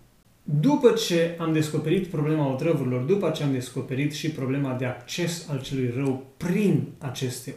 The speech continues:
otrăvuri, dar și prin alte lucruri. Și din nou, este important de a înțelege că problema este la mine, pentru că iau otrava prin înșelăciunea mea.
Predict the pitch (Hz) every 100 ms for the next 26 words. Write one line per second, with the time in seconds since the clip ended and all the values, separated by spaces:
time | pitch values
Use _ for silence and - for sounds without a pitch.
0 | - 127 - 160 196 226 - 214 - -
1 | - - 196 170 170 170 - 156 151 151
2 | 139 147 143 117 - - _ - - 180
3 | 202 175 135 131 175 156 156 160 160 156
4 | 156 147 180 180 151 151 147 143 151 147
5 | 139 185 170 170 170 - 156 151 - 151
6 | 147 175 165 156 - 139 120 147 208 208
7 | 208 202 - - - 156 151 151 160 156
8 | 180 185 143 - - 143 143 127 - -
9 | - _ _ 143 139 135 147 139 131 175
10 | 143 156 147 - 165 160 -